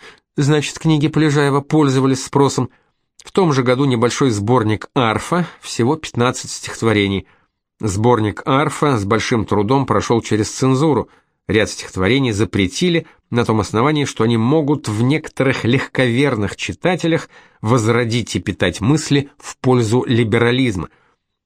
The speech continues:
Действительная же причина заключалась в том, что само имя Полежаева напоминало о его судьбе и служило в глазах публики постоянным упрёком царю-жандарму.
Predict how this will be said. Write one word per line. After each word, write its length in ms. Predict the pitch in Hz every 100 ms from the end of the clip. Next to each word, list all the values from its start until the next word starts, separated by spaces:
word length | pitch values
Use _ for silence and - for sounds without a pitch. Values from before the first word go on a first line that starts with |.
| _ _ _ -
Действительная 540 | 104 - 151 120 107
же 100 | 95
причина 460 | - 110 - 196 156
заключалась 420 | 117 117 180 151
в 60 | -
том, 160 | 147
что 160 | - 135
само 380 | - 123 127 131
имя 380 | - 131 110
Полежаева 800 | - 104 95 90 123 165 156 147 - - _ _
напоминало 560 | 120 127 135 170 180 165
о 140 | 151
его 300 | 131 127 147
судьбе 640 | - - 110 98 127 190 185 _ _ _ -
и 80 |
служило 460 | 165 135 120 165 151
в 80 | 120
глазах 400 | 120 107 110 -
публики 360 | 190 185 -
постоянным 760 | 147 123 - 117 165 175 165 -
упрёком 720 | 117 92 110 131 143 143 131 -
царю-жандарму. 1120 | - - 113 104 107 95 110 101 101 90 76